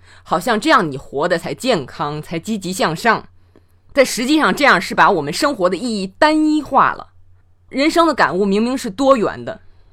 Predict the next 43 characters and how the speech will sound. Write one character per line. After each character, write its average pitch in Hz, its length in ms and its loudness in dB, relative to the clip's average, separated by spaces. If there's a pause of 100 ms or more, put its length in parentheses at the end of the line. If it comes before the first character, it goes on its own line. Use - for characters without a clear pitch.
(300)
但 262 160 4
是 226 120 -6
这 233 120 -2
些 226 140 0
照 226 160 6
片 214 220 2
把 160 160 6
只 233 280 -6
属 165 280 -4
于 196 80 -4
我 180 260 -2
们 139 160 -6
自 269 160 -6
己 139 220 -14
的 185 100 -8
收 165 240 -2
获 - 240 -6 (420)
给 170 120 -4
掩 175 260 0
盖 147 220 0
了， - 160 -18 (400)
甚 226 240 -2
至 175 100 -4
消 175 260 0
除 - 280 -8
了。 - 100 -18 (1900)
你 233 60 -6
比 220 120 0
如 196 120 4
现 269 140 0
在 220 100 6
人 170 140 2
们 190 80 0
看 196 180 -4
演 143 120 -4
唱 165 120 -4
会， 156 280 -6 (800)
越 294 180 6
来 240 120 4
越 254 140 4
多 262 200 6
的 208 100 4
人 165 240 -2